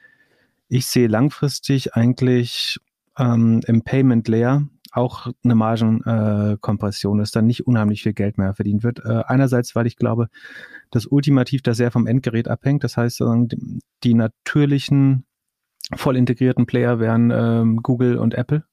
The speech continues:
Ähm, also wie viel Banking-Layer oder, äh, Payment-Layer, äh, Network-Layer brauchen die noch dazwischen? Äh,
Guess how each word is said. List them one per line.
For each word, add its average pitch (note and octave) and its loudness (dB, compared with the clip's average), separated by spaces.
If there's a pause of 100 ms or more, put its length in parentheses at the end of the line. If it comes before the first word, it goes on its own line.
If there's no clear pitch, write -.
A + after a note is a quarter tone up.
(140)
Ähm, A#2+ 0
also A2+ -2 (300)
wie C3 2
viel B2+ 0
Banking-Layer B2 2
oder, A#2+ 0
äh, A#2 -2
Payment-Layer, B2 2 (800)
äh, B2 2
Network-Layer A#2+ 2
brauchen A#2+ 0
die C#3 2
noch C3+ 0
dazwischen? D3 0
Äh, A#2 0